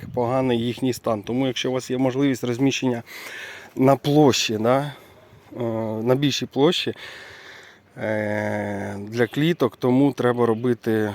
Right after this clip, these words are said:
однозначно одноповерховий. Я їх, конечно, ну, звісно, підремонтую, но вони ще прослужать років п'ять, але краще робити, м, їх, ем,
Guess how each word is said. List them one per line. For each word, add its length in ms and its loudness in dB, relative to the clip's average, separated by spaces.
однозначно 680 2
одноповерховий. 840 0
Я 220 4
їх, 180 4
конечно, 600 2
ну, 260 2
звісно, 300 -2
підремонтую, 840 2
но 720 2
вони 180 6
ще 160 2
прослужать 560 2
років 320 -2
п'ять, 420 -2
але 300 -6
краще 680 -6
робити, 600 0
м, 1200 -6
їх, 440 0
ем, 400 2